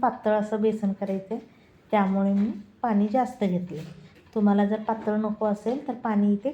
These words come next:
कमी घेऊ शकता. पण अशा पद्धतीने गरम गरम बेसन आणि गरम गरम भाकरी, बाकी कशाचीच गरज नसणार आहे. इतकं भारी टेस्ट येतो ना,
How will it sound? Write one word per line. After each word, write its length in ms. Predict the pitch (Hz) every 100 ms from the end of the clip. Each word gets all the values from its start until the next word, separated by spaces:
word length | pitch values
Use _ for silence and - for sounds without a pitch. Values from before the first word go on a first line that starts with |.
| 285
कमी 240 | 285 247
घेऊ 220 | 226 208 180
शकता. 380 | 180 - - 165 - - - _ _ _ _ _ _ _ _ _ _ _ _ _ _ _ _
पण 200 | 220 208
अशा 220 | 214 208
पद्धतीने 540 | 214 214 202 208 220 220 214
गरम 360 | 220 214 214 208
गरम 320 | 214 214 214
बेसन 420 | 214 220 214 214 220 - - - _ -
आणि 220 | - 208 214
गरम 280 | 214 202 208
गरम 220 | 208 214
भाकरी, 360 | 214 214 - 202 175 - _ - _ _ - _ -
बाकी 320 | 214 208 226 226
कशाचीच 600 | 233 233 220 220 285 277
गरज 280 | 254 240 214
नसणार 420 | 208 202 - 202
आहे. 100 | 208 - - - - -
इतकं 480 | - - _ - 285
भारी 280 | 277 262 262
टेस्ट 400 | 269 262 - -
येतो 220 | 262 262
ना, 140 | 240